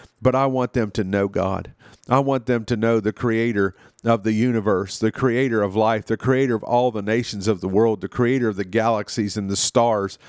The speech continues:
I want them to know the creator, and I want them to confess him now. Confess Jesus Christ now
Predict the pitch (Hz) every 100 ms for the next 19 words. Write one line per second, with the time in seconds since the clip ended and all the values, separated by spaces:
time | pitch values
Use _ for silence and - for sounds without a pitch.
0 | - - 117 139 139 139 120 123 110 123
1 | 117 104 - 107 113 117 98 92 135 -
2 | - 131 151 156 - 135 117 123 127 110
3 | - 156 156 135 - - - - 143 151
4 | 131 113 107 135 107 85 - - - -
5 | 127 - 151 143 - 147 131 120 - 135
6 | 123 - 107 127 113 95